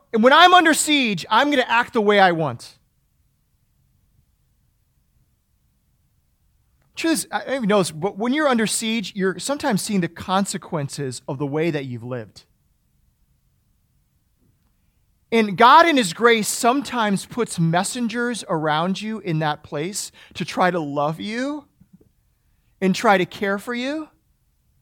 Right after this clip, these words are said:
Maybe that messenger is speaking right now through His word to you right now.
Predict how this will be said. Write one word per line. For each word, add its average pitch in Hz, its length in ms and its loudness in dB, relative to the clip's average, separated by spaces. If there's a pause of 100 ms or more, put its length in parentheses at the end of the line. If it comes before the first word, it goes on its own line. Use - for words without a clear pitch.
(720)
Maybe 320 580 4
that 277 240 4
messenger 202 580 0
is 175 220 -2
speaking 202 540 -4
right 170 460 -2
now 165 360 -2
through 156 220 -8
His 147 140 -8
word 151 360 -8
to - 120 -14
you 156 340 -6
right 120 280 -10
now. 98 320 -18